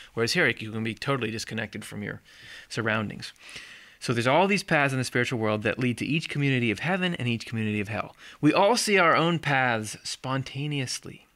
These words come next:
it seems. So, it, oh, I just stumbled across it, but why? We see them because the paths there are for the loves of each individual. I knew it. Love is the path.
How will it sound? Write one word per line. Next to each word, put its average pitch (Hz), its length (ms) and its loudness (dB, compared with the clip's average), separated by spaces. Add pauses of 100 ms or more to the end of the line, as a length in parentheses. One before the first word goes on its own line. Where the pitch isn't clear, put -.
(200)
it - 160 -8
seems. - 800 -2 (840)
So, - 120 -2
it, 123 240 -2
oh, 202 120 6
I 196 100 6
just 165 180 2
stumbled 165 300 2
across 160 460 0
it, - 80 -6
but - 160 -4
why? 147 360 -2
We 131 120 0
see 208 220 -2
them 226 120 0
because 156 280 -2
the 110 60 -10
paths 151 500 -4
there 123 420 -2
are 117 120 -6
for 120 240 -6
the 113 140 -2
loves 113 840 -2 (540)
of 107 100 -12
each - 280 -8
individual. 104 680 -12 (680)
I - 120 -20
knew 113 240 -6
it. - 100 -14 (1000)
Love 113 300 -4
is 113 160 -6
the - 80 -12
path. - 600 -12